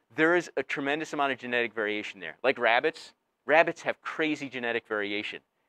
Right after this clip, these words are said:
Like, on the surface, to us humans, it doesn't look like anyone is that different. I guarantee you that a rabbit probably looks at humans and thinks we all look the same.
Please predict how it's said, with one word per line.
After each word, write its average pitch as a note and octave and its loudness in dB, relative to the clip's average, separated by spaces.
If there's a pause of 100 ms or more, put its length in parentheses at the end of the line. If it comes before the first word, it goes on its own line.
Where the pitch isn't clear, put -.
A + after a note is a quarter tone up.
(340)
Like, A#2+ -8
on C3+ 4
the B2+ -4
surface, G3+ 0
to - 0
us D#3 2
humans, E3+ -4
it - -10
doesn't C#3 2
look C#3+ 0
like A#2+ 0
anyone B2+ -2
is G#2+ -8
that G2+ -2
different. A2 -6 (420)
I D3 6
guarantee F3+ 2
you E3+ 0
that C#3 0
a A#2+ 0
rabbit C#3+ 4
probably C#3 2
looks B2+ -6
at G2+ -10
humans C3 -6
and A2+ -14
thinks A#2 -8
we A#2+ -2
all A2 4
look G#2+ -4
the G2+ -12
same. F2+ -6